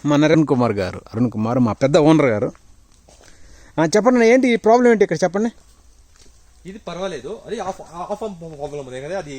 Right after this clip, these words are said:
Speaker 2: ఇల్ట్ ఉంది, ఈ చెట్లన్నీ వెళ్ళిపోతున్నాయి. అది
Speaker 1: ఏమ్మా?
Speaker 2: చెట్లు
Speaker 1: విల్ట్ వచ్చిందా?
Speaker 2: ఇది ఏమన్నా ఇంత ఫోర్ ఇయర్స్, ఇది ఫోర్ మంత్స్, ఆ, ప్లాంట్ ఇది.
Speaker 1: మొత్తమా?
Speaker 2: ఆ, మొత్తం ఇది. రెండో నెంబర్ టూ ఇయర్స్ ఉంది ఇది.
Speaker 1: ఉమ్.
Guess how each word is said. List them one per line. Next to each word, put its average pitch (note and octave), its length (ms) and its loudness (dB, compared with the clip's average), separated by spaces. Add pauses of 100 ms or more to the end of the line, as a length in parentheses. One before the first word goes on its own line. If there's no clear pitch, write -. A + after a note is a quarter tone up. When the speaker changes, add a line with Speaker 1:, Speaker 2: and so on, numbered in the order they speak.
Speaker 2:
ఇల్ట్ G3 160 -14
ఉంది, E3+ 280 -8 (160)
ఈ E3 120 -14
చెట్లన్నీ F3+ 240 -10
వెళ్ళిపోతున్నాయి. D3 480 -10
అది F2+ 100 -20 (440)
Speaker 1:
ఏమ్మా? A3 240 2 (440)
Speaker 2:
చెట్లు C3 240 -20 (880)
Speaker 1:
విల్ట్ D#3+ 240 0
వచ్చిందా? G#2+ 600 -2 (340)
Speaker 2:
ఇది F#3 140 -18
ఏమన్నా G3+ 220 -10
ఇంత F3+ 540 -8 (120)
ఫోర్ F3+ 180 -6
ఇయర్స్, - 460 -8
ఇది A#2 400 -16 (240)
ఫోర్ F3 120 -6
మంత్స్, E3+ 260 -12 (640)
ఆ, - 20 -18
ప్లాంట్ A2 240 -16
ఇది. F#2+ 140 -20 (340)
Speaker 1:
మొత్తమా? B2 340 -4
Speaker 2:
ఆ, - 300 -10 (140)
మొత్తం A2 280 -20
ఇది. G2+ 160 -20
రెండో B2 180 -16
నెంబర్ A2+ 300 -20
టూ A#2 60 -18
ఇయర్స్ A2+ 180 -20
ఉంది G2+ 140 -20
ఇది. - 520 -14
Speaker 1:
ఉమ్. A#2+ 260 -2